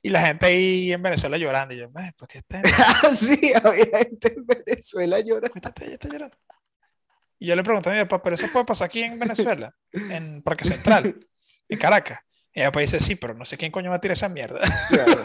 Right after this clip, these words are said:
Speaker 1: <laughs>
Speaker 2: claro.
Speaker 1: O sea, tiran esa mierda y le sale más caro.
Speaker 2: <laughs>
Speaker 1: Este, <laughs> pero,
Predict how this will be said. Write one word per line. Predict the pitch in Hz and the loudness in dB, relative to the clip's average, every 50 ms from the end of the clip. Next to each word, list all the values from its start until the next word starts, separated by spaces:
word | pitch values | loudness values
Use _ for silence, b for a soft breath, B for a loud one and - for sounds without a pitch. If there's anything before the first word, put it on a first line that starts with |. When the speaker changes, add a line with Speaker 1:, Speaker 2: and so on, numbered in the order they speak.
| - - | 0 0
Speaker 1:
<laughs> | - 165 - | 0 0 2
Speaker 2:
claro. | - - 359 359 - - - - - 139 123 - | 4 4 4 4 4 2 -2 -4 -2 -2 -4 -4
Speaker 1:
O | - - | -4 2
sea, | - 220 220 208 185 180 208 | 4 6 8 8 8 6 6
tiran | 214 - 254 208 214 | 6 6 6 8 8
esa | 214 185 233 226 | 8 6 6 6
mierda | 220 226 220 220 226 | 4 6 4 6 6
y | 240 | 4
le | 233 202 | 4 2
sale | - 180 175 196 | 2 0 0 0
más | 208 220 202 | 0 -2 -2
caro. | - 208 147 139 143 - | -2 -2 -2 -2 -4 -8
Speaker 2:
<laughs> | 165 - - - _ _ _ _ - | -14 -16 -18 -20 _ _ _ _ -4
Speaker 1:
Este, | - 214 208 202 220 226 226 226 214 208 208 202 202 202 214 220 - | 0 2 2 2 2 2 2 2 2 2 2 2 2 0 0 -2 -2
<laughs> | - 180 - - - - 349 - 175 196 208 B B B B B B B B _ _ _ _ _ _ _ | -4 -4 -4 -6 -6 -2 -2 0 0 -2 -4 B B B B B B B B _ _ _ _ _ _ _
pero, | - 233 220 220 220 220 220 220 214 214 208 202 190 185 180 160 - - | -2 -2 0 0 0 0 2 2 0 0 0 0 0 0 -2 -4 -8 -12